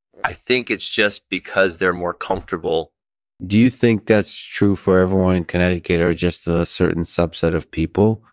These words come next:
Speaker 1: I think it's true for most people, but there are definitely some people who don't like them.
Speaker 2: Do you think it's a trend or something that started when the state became known for it?
Speaker 1: I think it started a while ago, but it's gotten more popular recently.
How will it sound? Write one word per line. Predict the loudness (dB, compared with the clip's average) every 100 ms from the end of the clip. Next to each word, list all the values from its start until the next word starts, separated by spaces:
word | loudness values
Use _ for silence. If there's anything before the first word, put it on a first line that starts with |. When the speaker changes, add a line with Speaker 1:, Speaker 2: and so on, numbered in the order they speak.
| _ _ _ _ _ -8
Speaker 1:
I | -4
think | -4
it's | -4
true | -6 -6 -4
for | -4
most | -4 -6 -8
people, | -10 -4 -4
but | -2 -2 0
there | 0 0
are |
definitely | 2 0 -2
some | -8 -8
people | -6 -8 -6 -8
who | -6 -8
don't | -4 -6 -4
like | -4 -4 -4
them. | -4 -4 _ _ _ _ _ _ -2
Speaker 2:
Do | 0
you |
think | 2 4
it's | 2 0
a |
trend | -4 0 2 4 0 -4
or | -6
something | -4 -2 -2 -2 -2
that | -4
started | -2 0 2 0
when | -4 -6
the | -6
state | -2 0 0
became | -4 -4 -2
known | -2 -4 -6
for | -4 -2
it? | -2 -4 _ _ _ _ _ _ -6
Speaker 1:
I | -2
think | 0 0
it | 0
started | 2 2
a |
while | 2 2
ago, | 4 4
but | 2
it's | 0
gotten | -2 -4
more | -4
popular | -2 -2 -2 -2 -2
recently. | -6 -8 -8 -6 -6 -6